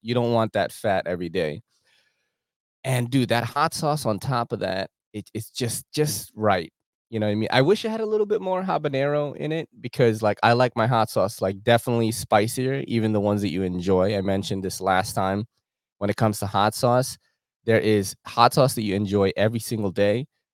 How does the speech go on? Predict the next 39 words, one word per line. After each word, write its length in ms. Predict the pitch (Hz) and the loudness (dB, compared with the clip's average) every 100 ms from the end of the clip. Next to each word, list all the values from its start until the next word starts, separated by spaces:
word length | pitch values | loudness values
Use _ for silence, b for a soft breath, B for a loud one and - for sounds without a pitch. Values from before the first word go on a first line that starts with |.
| _ _ | _ _
and 160 | 110 110 | -2 2
then 140 | 113 | 4
there's 240 | 107 98 - | 4 2 0
hot 260 | 113 107 | 2 2
sauce 260 | - 98 95 | 2 0 2
that, 140 | - | 0
like, 240 | - 92 - | 0 -2 0
you 80 | 120 | -2
do 240 | 113 117 | 0 -2
for 200 | 110 107 | 0 0
a 60 | 90 | 0
challenge, 680 | - 92 76 - - - _ | 0 -2 -2 -6 -14 -20 _
you 120 | - | -4
know 60 | 107 | -2
what 40 | |
I'm 60 | 104 | 0
saying? 360 | 113 107 104 - | 0 -2 -2 -4
And 160 | 95 | -4
the 80 | 107 | 0
ones 160 | 127 139 | 2 2
that 80 | |
you 100 | 135 | 0
do 140 | 123 131 | 0 0
for 140 | 127 | 2
a 40 | 120 | 0
challenge, 520 | - 208 170 135 120 | 2 2 4 2 2
you 80 | 147 | 2
don't 180 | 170 | 2
want 300 | 107 117 156 | 4 4 4
that 280 | - 87 90 _ _ _ _ _ _ _ _ - | 2 2 0 _ _ _ _ _ _ _ _ -2
when 200 | 117 117 | 2 2
you're 120 | 117 | 2
enjoying 500 | 110 104 104 107 101 | 0 -2 -2 0 -2
your 120 | 95 | -4
meal, 460 | 92 98 76 - 117 | -4 -4 -6 -10 -12
you 160 | - 107 | -4 -2
know? 220 | 98 101 | -2 -4
So 460 | 110 110 98 92 - _ _ _ _ _ | -4 -2 0 -2 -6 _ _ _ _ _
if, 200 | 131 - | 0 0